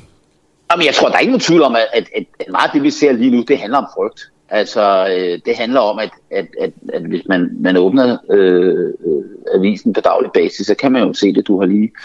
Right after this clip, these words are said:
fortalt om, øh, om delvis mobilisering i Rusland, og vi ser gaspriser, der stiger kraftigt, og inflation og andet. Så, så der er der ikke nogen tvivl om, at der er et, der er et frygtelement, og, og der er jo klart,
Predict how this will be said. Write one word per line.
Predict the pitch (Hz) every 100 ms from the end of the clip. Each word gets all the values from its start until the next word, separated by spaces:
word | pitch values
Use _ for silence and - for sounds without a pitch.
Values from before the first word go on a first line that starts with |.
| - - - -
fortalt | - - 107 -
om, | 104 101 98
øh, | 95 92 -
om | 87 90 107
delvis | 101 104 107
mobilisering | 107 98 95 90 107 95 107
i | 98
Rusland, | 95 98 - 110 92
og | 95
vi |
ser | 90 98
gaspriser, | - 92 - - 110 98 104
der |
stiger | 101 - 107 87
kraftigt, | - 92 92 - - 104 95 -
og | 92 85 87
inflation | 90 - - 113 95 85
og | - - -
andet. | 101 104 - - -
Så, | - 87
så | - 95 82
der |
er | 80
der |
ikke | 107 120
nogen | 117
tvivl | 110 113 107
om, | 101 90
at | 95
der |
er | 90
et, | - -
der | 90
er |
et | -
frygtelement, | 101 98 117 101 - -
og, | 110 - -
og | 95 -
der |
er | 87 87
jo | 85 78 - - - - _ _ _ _
klart, | - 113 107